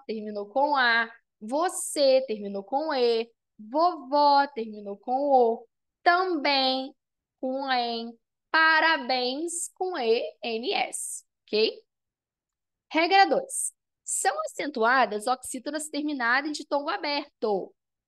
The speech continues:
ok? De tom aberto, chapéu,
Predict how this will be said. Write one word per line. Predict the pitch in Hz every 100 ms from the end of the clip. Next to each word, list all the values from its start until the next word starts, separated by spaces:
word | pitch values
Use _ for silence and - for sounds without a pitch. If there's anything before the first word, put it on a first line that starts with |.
| _
ok? | - 233 294 - _ _ _ _ _ -
De | 254
tom | - 370 381
aberto, | 370 269 196 190 - 190
chapéu, | - - 311 311 - _ - 320 349 349 330 277 233 202 185 170 156